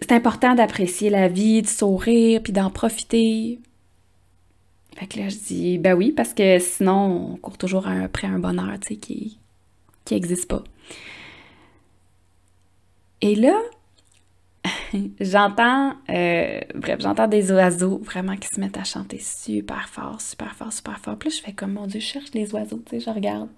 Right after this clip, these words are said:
Puis les oiseaux, ça me, bon, ça me fait aussi penser à ma mère. Il y a beaucoup de choses de la nature qui me font penser à ma mère. Fait que dans ma tête, je me dis, « Ah, salut, maman. » Et là, le petit garçon, je me reviens vers le petit garçon. Ben, le petit garçon, excusez, le jeune homme. Je me revire vers le jeune homme.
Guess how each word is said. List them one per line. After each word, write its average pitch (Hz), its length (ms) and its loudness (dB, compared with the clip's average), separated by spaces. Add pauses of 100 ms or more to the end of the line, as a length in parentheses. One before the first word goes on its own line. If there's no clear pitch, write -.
(960)
Puis 196 120 0
les 180 120 2
oiseaux, 175 220 6
ça 208 180 0
me, - 320 -2
bon, - 200 -8
ça - 120 -8
me 196 60 -4
fait - 120 -8
aussi 196 200 -6
penser 208 240 -8
à 208 60 -6
ma 196 100 -6
mère. 196 240 -8
Il 202 60 -10
y 208 40 -8
a 208 40 -8
beaucoup - 260 -16
de - 40 -16
choses 214 160 -2
de 214 40 -4
la 202 80 0
nature 185 380 0
qui - 120 2
me 196 60 2
font 190 140 -4
penser 180 260 -4
à 196 60 0
ma 175 100 0
mère. 175 220 -2
Fait 185 100 -6
que 175 60 -8
dans 180 80 0
ma 170 140 0
tête, 180 260 -2
je 185 40 -4
me 180 100 -2
dis, « 185 300 -6
Ah, 339 140 0 (140)
salut, 254 480 -2
maman. » 220 400 -2 (880)
Et 202 80 0
là, 247 160 4
le 330 80 2
petit - 120 -16
garçon, 233 460 -4 (100)
je 202 80 -4
me 190 60 0
reviens 208 240 -2
vers 202 160 -2
le 190 60 -2
petit - 160 -12
garçon. 196 480 -8 (240)
Ben, 190 100 -10
le - 260 -16
petit - 160 -18
garçon, - 280 -18 (300)
excusez, - 340 -14 (100)
le 65 60 -6
jeune - 240 -6
homme. 226 180 -14 (140)
Je - 160 -14
me 196 40 -4
revire 202 440 -8
vers 202 180 -14
le 196 100 -8
jeune 233 200 -2
homme. 277 220 2